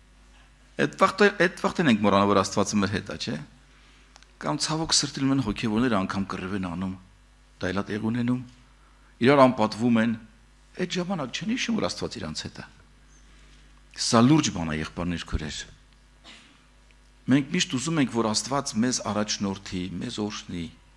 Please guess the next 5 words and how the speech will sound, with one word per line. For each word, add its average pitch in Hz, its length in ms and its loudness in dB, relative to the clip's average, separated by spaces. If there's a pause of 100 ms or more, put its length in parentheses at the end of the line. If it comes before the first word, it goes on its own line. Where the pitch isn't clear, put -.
(880)
և 131 160 -4
ասում 139 260 -4
ենք, 135 140 -10 (320)
«Թող 180 160 -8 (240)
այդպես 139 340 -2